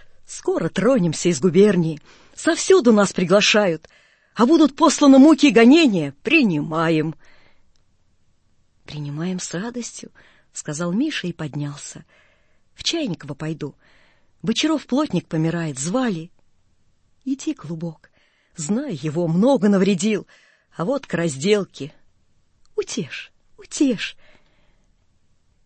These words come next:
Миша простился, вежливо взяв по привычке под козырек к виску, и пошел. «Смотрите», сказал Семен Устиныч, «разве не на верную дорогу вышел? И все любят,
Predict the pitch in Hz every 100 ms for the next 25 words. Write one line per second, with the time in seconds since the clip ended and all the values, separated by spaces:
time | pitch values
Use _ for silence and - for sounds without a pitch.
0 | _ - 294 - 185 175 170 - 302 294
1 | - 233 233 220 220 220 196 196 208 -
2 | 202 208 208 214 - 208 208 - 196 196
3 | 208 196 180 190 - - 190 190 180 _
4 | 294 349 143 - - 165 160 - _ _
5 | _ _ _ _ _ _ _ _ - -
6 | 160 - 220 214 - - _ _ _ _
7 | _ - - 143 170 160 170 170 170 -
8 | - 185 165 - - _ _ _ _ -
9 | 247 220 185 190 196 185 180 254 220 196
10 | 175 175 208 233 196 175 190 175 - 175
11 | _ _ _ _ _ _ 190 - - 269
12 | 214 214 247 190 170 _